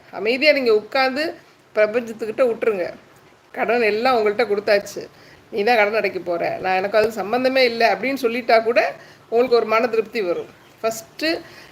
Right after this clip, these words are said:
இதுக்கு தேவை என்னன்னா, மன திருப்தியும் மன அமைதியும் தான். அப்போ தான் வந்து நமக்கு ஒரு தெளிவான ஒரு முடிவு தெரியும், எங்க போக, என்ன பண்ண போறோம் அப்படிங்கிறது அப்போ தான் தெரிய வரும்.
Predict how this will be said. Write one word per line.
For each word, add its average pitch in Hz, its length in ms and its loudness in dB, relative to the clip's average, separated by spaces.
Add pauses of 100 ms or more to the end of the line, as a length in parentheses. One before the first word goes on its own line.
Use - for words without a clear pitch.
இதுக்கு 202 260 0
தேவை 233 380 4
என்னன்னா, 208 340 -2
மன 202 260 0
திருப்தியும் 240 640 -6 (220)
மன 190 200 -2
அமைதியும் 214 460 0
தான். 208 140 2
அப்போ 220 220 2
தான் 247 160 4
வந்து 240 220 0
நமக்கு 233 280 -4
ஒரு 240 160 0
தெளிவான 247 640 0
ஒரு 240 320 0 (420)
முடிவு 240 300 -4
தெரியும், 190 340 -2 (320)
எங்க 220 280 -2
போக, 208 320 0
என்ன 220 280 0
பண்ண 202 200 2
போறோம் 214 360 0
அப்படிங்கிறது 196 420 -2
அப்போ 277 220 -4
தான் 214 160 0
தெரிய 208 260 0
வரும். 170 260 -4